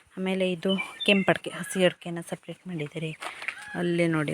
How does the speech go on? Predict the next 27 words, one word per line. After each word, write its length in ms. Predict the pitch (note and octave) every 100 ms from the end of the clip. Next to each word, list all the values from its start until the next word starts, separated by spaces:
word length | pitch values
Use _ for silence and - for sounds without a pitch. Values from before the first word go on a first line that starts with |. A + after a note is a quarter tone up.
| D#3
ಒಂದು 140 | D#3 -
ಕೊನೆ 240 | E3+ E3 E3
ರಾಶಿ 340 | D#3 D#3 D#3
ಇದೆ, 120 | D3+
ಅದು 200 | D#3 E3
ದೊಡ್ಡ 200 | E3 D#3+
ಅಡಿಕೆ, 260 | D#3+ - - - - _ _ _ _ _ _ -
ನೀರು 240 | F#3+ G3
ಅಡಿಕೆ 240 | F3 D#3 F3
ಮಾಡೋದಕ್ಕೆ 600 | E3 D#3+ D#3+ D#3 - F3+ F3+ - -
ಹೆಕ್ಕಿರೋದು. 640 | F3 D#3+ - D#3 D3 D3+ D3 - _ _ - - - _ G3
ಮತ್ತು 220 | - G3+ G3
ಇಲ್ಲೂ 200 | G3 G#3
ನೋಡಿ 420 | F#3 D3+ - -
ಈ 20 | E3+
ಥರದೆಲ್ಲ 380 | E3+ F3 E3+ E3
ಅಡಿಕೆನೆಲ್ಲ 520 | D#3+ - E3 E3 D#3+ E3
ಹೆಕ್ತಾ 280 | - - D#3
ಇದ್ದಾರೆ. 340 | D3 F#3 D#3+ - _ _ _ _ _ _ _ _ _ _ _ _ _ _ _ _ _ _ _ _ _ _ - - - G#5+ A5 A5 - _ _ -
ನೋಡಿ 240 | F3 - F#3+
ದಾದಂದು 400 | G3 G3+ G3 G3
ಬೆಳಗ್ಗೆಯಿಂದ 540 | F#3+ F#3 F3+ F#3+ F#3+
ಇದೇ 220 | F#3 F3+
ಕೆಲಸ, 280 | F#3+ E3 - -
ಅಡಿಕೆನೆಲ್ಲ 640 | E3+ - F3 E3+ E3 E3+ E3
ಬೇರೆ 240 | F3 E3
ಬೇರೆ 240 | D#3+ D#3+